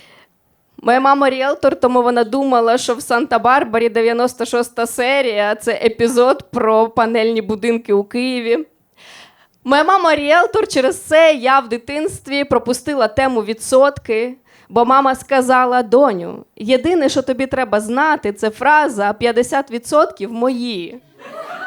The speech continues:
Моя мама здавала квартиру моєї подруги на Печерську.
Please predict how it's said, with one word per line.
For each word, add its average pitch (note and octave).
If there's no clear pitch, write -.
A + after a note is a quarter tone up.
Моя C4+
мама D#4+
здавала C4
квартиру B3+
моєї A#3+
подруги D4
на C4+
Печерську. B3